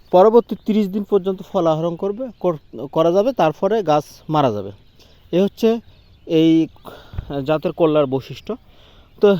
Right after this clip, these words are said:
এটি, আহ, বর্ষা মৌসুমে, আহ, একটি, আহ, আহ, যে করলা জাত। তো যেহেতু বর্ষা মৌসুমে, আপনারা জানেন যে বর্ষা মৌসুমে, আহ,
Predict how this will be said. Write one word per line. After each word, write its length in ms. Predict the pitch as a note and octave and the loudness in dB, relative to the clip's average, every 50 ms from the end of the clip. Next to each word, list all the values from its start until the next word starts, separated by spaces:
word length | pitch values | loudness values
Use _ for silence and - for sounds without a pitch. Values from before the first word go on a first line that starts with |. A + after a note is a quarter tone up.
| - - - | -2 -4 2
এটি, 460 | G3+ F#3 F3 - A3 A3 A3 G#3+ G#3+ | 2 2 2 4 2 2 2 2 0
আহ, 320 | B3 - - D3+ D#3 D#3 D#3 D3 | -4 -4 0 4 4 4 4 4
বর্ষা 320 | D#3 E3 E3+ - - G#3+ | 4 2 2 0 -2 -2
মৌসুমে, 440 | G3+ G3 F#3+ F3 - - F#3+ G3 G#3+ | 0 0 -2 -2 -4 -6 -6 -6 -6
আহ, 1400 | B3 - - - _ _ - _ - - - - - _ _ - _ - - - - - - - - - - | -6 -8 -14 -20 _ _ -20 _ -20 -20 -20 -20 -20 _ _ -20 _ -20 -20 -20 -20 -20 -20 -20 -20 -8 -4
একটি, 500 | D3 D3+ D#3 D3+ - - F3+ E3+ E3+ E3+ | 0 0 0 -2 -2 0 2 2 4 2
আহ, 60 | D#3+ C#3+ - - - - - - - | 2 0 -6 -10 -12 -12 -12 -12 -10
আহ, 640 | C#3 C#3 C#3 C3+ C#3 C3+ C3 B2 B2+ C3 C3 C3 B2+ B2 - _ _ - - - | -8 -4 -2 -2 -2 -2 -2 -2 -2 0 0 0 0 -2 -6 _ _ -14 -12 -12
যে 280 | C#3+ B2 B2+ C#3+ C#3 C3 A#2 | -12 -6 -2 0 0 0 2
করলা 260 | - E3 E3 D#3+ D#3 | 2 2 4 4 2
জাত। 220 | C#3+ C#3 E3 G3 - - - - - - - _ - - _ _ - _ - - - - _ _ _ _ _ _ _ - | 2 2 2 2 2 -2 -12 -20 -20 -20 -20 _ -20 -20 _ _ -20 _ -20 -20 -20 -20 _ _ _ _ _ _ _ -2
তো 280 | - G3 F#3+ G3 F#3 C#3+ D#3+ D#3 C3+ - - - D#3 | 2 4 6 6 4 2 0 -6 -10 -10 -10 -6 2
যেহেতু 260 | D3+ F#3+ G#3+ A3 A#3+ | 4 4 4 4 4
বর্ষা 320 | F#3+ F3+ F3 - - A3 | 4 4 2 2 0 -2
মৌসুমে, 420 | G#3+ G#3 G3 E3+ - F#3 D3 D3+ F#3+ | 0 0 0 0 -2 -4 -4 -2 -2
আপনারা 360 | G#3+ G3+ E3 E3+ E3+ F3 F3 | -2 -4 -6 -4 -2 -2 0
জানেন 360 | D#3+ D#3 C#3+ D3+ E3 F3 E3+ | 2 2 0 0 0 -2 -4
যে 320 | D3 D3+ D#3 D#3 D3+ D3 - - C#3 | 0 2 2 4 2 2 0 -2 -2
বর্ষা 260 | D3 D#3 - - F#3 | -2 -2 -2 -4 -6
মৌসুমে, 360 | F3 E3+ D#3 - E3+ E3 E3 | -6 -6 -6 -6 -6 -4 -4
আহ, 760 | D#3+ D#3+ D#3 - A#2 C3+ C3+ C3 C3 B2+ - - - - B2+ | -4 -4 -4 -4 -4 -2 0 0 -2 -2 -4 -8 -10 -10 -10